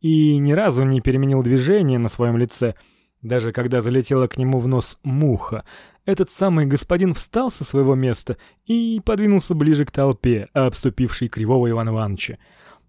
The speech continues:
«Послушайте», сказал Кривой Иван Иванович, когда увидел, что его окружило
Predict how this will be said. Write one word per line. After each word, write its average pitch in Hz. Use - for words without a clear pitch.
«Послушайте», 233
сказал 143
Кривой 143
Иван 139
Иванович, 135
когда 139
увидел, 170
что -
его 156
окружило 151